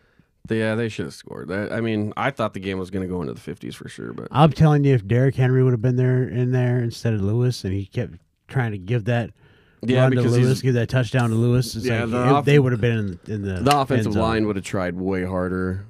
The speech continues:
Speaker 1: and 'cause
Speaker 2: Oh,
Speaker 1: they would have
Speaker 2: yeah.
Speaker 1: been a part of history.
Speaker 2: Well,
Speaker 1: And
Speaker 2: Cripes,
Speaker 1: then
Speaker 2: he frickin', he almost, he almost did it.
Speaker 1: I think he pushed him off in there, like, "Hey, he deserves to get one." But at the same time, uh, Deion Lewis wouldn't give a fuck to get one touchdown,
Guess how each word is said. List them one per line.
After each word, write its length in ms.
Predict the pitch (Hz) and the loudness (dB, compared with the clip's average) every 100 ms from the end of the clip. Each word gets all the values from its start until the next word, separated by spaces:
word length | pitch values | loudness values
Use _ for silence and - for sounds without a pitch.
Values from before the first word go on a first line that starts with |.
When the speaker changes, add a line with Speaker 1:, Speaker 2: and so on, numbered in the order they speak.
| - | -8
Speaker 1:
and 440 | - 101 98 95 87 | -4 -2 0 -2 -2
'cause 80 | |
Speaker 2:
Oh, 60 | 113 | 2
Speaker 1:
they 100 | 120 | 4
would 60 | 131 | 4
have 80 | 113 | 2
Speaker 2:
yeah. 40 | |
Speaker 1:
been 40 | 107 | 0
a 60 | |
part 260 | 95 104 98 | -2 -2 -2
of 80 | 92 | -2
history. 520 | 104 95 - 98 98 | -4 -4 -4 -2 -2
Speaker 2:
Well, 120 | 98 185 | -4 -2
Speaker 1:
And 140 | 104 | 2
Speaker 2:
Cripes, 240 | 190 196 190 | 6 6 4
Speaker 1:
then 80 | 185 | 2
Speaker 2:
he 100 | 196 | -2
frickin', 520 | - 160 - 123 110 | 0 0 0 -2 -4
he 140 | 120 160 | -4 0
almost, 480 | 170 135 117 - - _ _ _ _ _ _ _ | 2 0 -2 -8 -20 _ _ _ _ _ _ _
he 140 | 175 | 0
almost 340 | 180 143 98 | 2 2 0
did 160 | 98 127 | -2 0
it. 220 | 131 - - _ - | 0 -4 -16 _ -16
Speaker 1:
I 80 | - | -8
think 220 | - 262 | -4 -2
he 100 | 277 | -4
pushed 320 | - 151 - | -4 -4 -2
him 140 | 147 | -2
off 240 | 104 107 104 | 0 -2 -2
in 80 | 110 | -2
there, 120 | 110 | 0
like, 180 | 104 101 | -2 -2
"Hey, 180 | 104 | -2
he 100 | 101 | 0
deserves 400 | 104 101 101 104 | -2 -2 -2 -2
to 80 | 101 | -2
get 220 | 92 101 | -4 -4
one." 300 | 104 110 110 | -2 -2 -2
But 200 | 104 104 - | -2 -4 -4
at 100 | 120 | -6
the 80 | 139 | -6
same 220 | - 160 | -4 -4
time, 360 | 147 156 147 135 _ _ _ _ _ _ _ _ _ - | -2 -2 -2 -6 _ _ _ _ _ _ _ _ _ -6
uh, 180 | 127 117 - 101 - - - - - - | -6 -6 -8 -10 -12 -16 -20 -20 -20 -18
Deion 540 | 127 160 143 185 143 | -14 -4 0 0 2
Lewis 320 | 120 131 123 | 2 0 0
wouldn't 200 | 110 101 | -2 -2
give 140 | 95 98 | -2 -6
a 60 | |
fuck 400 | - - 107 90 - | -6 -6 -4 -4 -4
to 80 | |
get 200 | 101 98 | -4 -4
one 300 | - 90 90 | -4 -4 -4
touchdown, 720 | 87 - 90 - 85 80 87 | -6 -6 -8 -6 -6 -4 -6